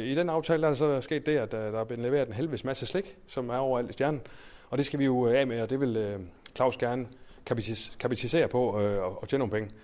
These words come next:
Og, øh, derfor så skal vi have solgt det via vores, øh, webshop. Øh, og så fik jeg den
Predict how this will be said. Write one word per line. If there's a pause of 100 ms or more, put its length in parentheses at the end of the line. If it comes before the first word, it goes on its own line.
(300)
Og,
øh,
derfor
så
skal
vi
have
solgt
det
via
vores,
øh, (100)
webshop. (200)
Øh,
og
så
fik
jeg
den